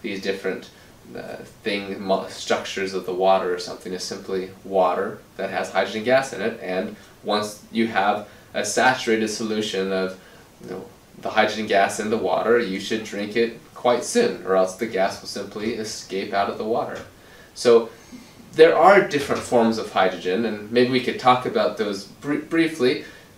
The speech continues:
When you look at the water molecule, many people know it looks kinda like Mickey Mouse, right? They have the big oxygen and the hydrogens that are attached to it. But notice the hydrogens are attached to the oxygen.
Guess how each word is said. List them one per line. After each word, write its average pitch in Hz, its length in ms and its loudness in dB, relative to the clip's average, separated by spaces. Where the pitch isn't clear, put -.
When 143 160 2
you 156 100 6
look 202 240 2
at - 160 2
the 127 80 4
water 135 420 6
molecule, 117 840 4
many 123 220 -2
people 123 180 -2
know 113 320 6
it 110 120 2
looks 113 220 2
kinda 120 220 -4
like 110 240 0
Mickey 113 300 -2
Mouse, 87 480 -8
right? 95 240 -4
They - 80 -18
have 95 160 -2
the 95 40 -4
big 120 300 2
oxygen 113 640 0
and 95 300 -2
the 104 80 -2
hydrogens 101 580 0
that 98 100 -2
are 95 100 2
attached 95 480 -4
to 87 100 -8
it. - 200 -12
But - 120 0
notice 202 440 6
the 151 80 0
hydrogens 185 560 2
are 120 180 2
attached 110 680 -2
to 92 180 -4
the 120 160 -6
oxygen. - 480 -10